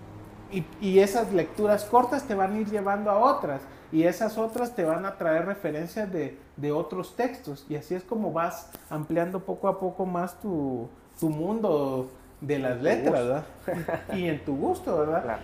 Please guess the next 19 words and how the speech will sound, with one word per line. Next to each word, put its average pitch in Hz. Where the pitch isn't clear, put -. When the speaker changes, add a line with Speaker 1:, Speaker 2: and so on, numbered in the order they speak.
Speaker 1:
Y 170
ahí 175
sí 226
que 170
consejo, 175
¿verdad? 135
Para 131
un 175
lector 185
que 160
no... 165
Primero, 269
si 190
no 226
te 247
gusta 254
el 254
libro, 339
soltalo. 123